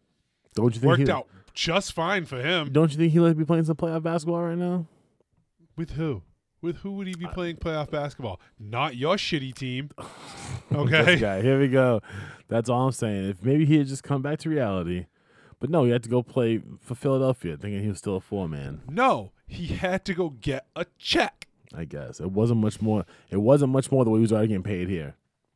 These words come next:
Speaker 1: That's what everyone forgets about that.
Speaker 2: You know what it was, though?
Speaker 1: No.
Speaker 2: More.
Speaker 1: No, it
Speaker 2: That's
Speaker 1: wasn't.
Speaker 2: all it
Speaker 1: It,
Speaker 2: is.
Speaker 1: no, it wasn't,
Speaker 2: More.
Speaker 1: though.
Speaker 2: It was more.
Speaker 1: Yeah, like, literally, like, four million dollars more.
Speaker 2: Okay. Four million dollars more.
Speaker 1: Which will end up losing in the buyout anyway on this back end somehow.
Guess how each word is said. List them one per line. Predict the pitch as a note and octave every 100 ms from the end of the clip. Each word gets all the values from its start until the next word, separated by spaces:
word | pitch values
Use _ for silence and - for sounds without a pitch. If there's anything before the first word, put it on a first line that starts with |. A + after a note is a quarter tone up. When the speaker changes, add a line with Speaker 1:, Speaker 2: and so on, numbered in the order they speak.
| _ -
Speaker 1:
That's | G#2
what | G#2
everyone | F#2 G2
forgets | E2+ E2+
about | - C#2 C#2
that. | C#2+ -
Speaker 2:
You | - A#2+
know | C#3+
what | D3
it | D3
was, | D3+ D#3+
though? | F#3 F#3 G3 - _ _ -
Speaker 1:
No. | -
Speaker 2:
More. | B2 B2+ - _ -
Speaker 1:
No, | - A2+ G2+
it |
Speaker 2:
That's | F2+
Speaker 1:
wasn't. | G2 C#3
Speaker 2:
all | C#3+
it |
Speaker 1:
It, | D#3+
Speaker 2:
is. | D#3 G#2+
Speaker 1:
no, | G#2+
it | G2+
wasn't, | G#2 C#3+
Speaker 2:
More. | D3 A2
Speaker 1:
though. | D#2+ - _
Speaker 2:
It | A2
was | B2 C3+ A2+
more. | A#2+ B2+ C#3 D3 A#2
Speaker 1:
Yeah, | G2 F2+
like, | F#2 G2+
literally, | C3 C3
like, | A#2+ G#2+
four | - B2 A2+
million | A2 G2
dollars | F2 D2+ C#2+
more. | A#1 B2 D#3+
Speaker 2:
Okay. | E3 E3 C#3+ _ _ _ _ - E3 _ - - _ _
Four | F#3 F#3 F#3+
million | F#3 F3+ F3
dollars | E3 D#3+ D3+ A#2
more. | B2 C3 B2
Speaker 1:
Which | A2+
will | A#2+
end | A#2+
up | G#2+
losing | A#2+ A2+
in | G#2+
the | F#2
buyout | F#2 D#2+
anyway | F#2 F#2+
on | F2
this | E2+
back | F2+ E2+ -
end | - E3
somehow. | D#3+ D#3+ D#3